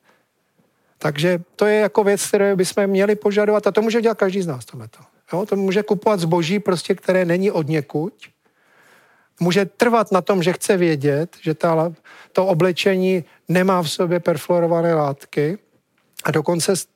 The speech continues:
oni opravdu, tam se objevují už nápisy, P F C free prostě, to znamená perfluorinated compounds free, prostě to je jako důležité. A, ale první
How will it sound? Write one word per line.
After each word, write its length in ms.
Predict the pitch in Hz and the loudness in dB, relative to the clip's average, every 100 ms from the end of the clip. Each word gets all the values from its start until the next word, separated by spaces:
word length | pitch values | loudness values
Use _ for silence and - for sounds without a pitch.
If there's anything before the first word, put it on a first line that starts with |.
| - | -4
oni 220 | 175 180 | -2 0
opravdu, 400 | 175 220 180 131 - | 0 -2 -2 -6 -4
tam 200 | 160 135 | -6 -4
se 140 | - | -4
objevují 420 | 156 151 165 160 139 - | -2 0 0 -2 -4 -8
už 140 | 165 | -4
nápisy, 640 | 170 147 - 190 - 220 226 - - - - | -2 -2 0 -2 0 0 -2 -12 -20 -20 -6
P 80 | 170 | -4
F 160 | 156 175 | -2 -4
C 180 | - 147 | -2 -4
free 440 | - 175 175 202 - | -2 -2 0 -2 -6
prostě, 540 | - 180 - - 185 202 _ _ _ | -8 -8 -8 -6 -6 -6 _ _ _
to 60 | 160 | -4
znamená 200 | 165 156 | -2 -2
perfluorinated 760 | 143 156 - 165 156 156 139 143 - | -2 -4 -2 -2 0 -2 -4 -6 -4
compounds 460 | 147 135 147 135 | -4 -4 -6 -6
free, 380 | - 165 165 202 _ _ _ _ _ | -6 -2 -2 -4 _ _ _ _ _
prostě 300 | - - 160 | -14 -6 -4
to 120 | - | -2
je 80 | 180 | -2
jako 200 | 175 175 | -2 -4
důležité. 540 | 165 170 135 135 131 - - | -4 -4 -6 -12 -20 -20 -10
A, 120 | 143 - | -10 -6
ale 360 | - 160 170 160 - _ _ _ | -2 0 0 -2 -4 _ _ _
první 540 | - 277 254 202 127 | 0 0 0 -2 -4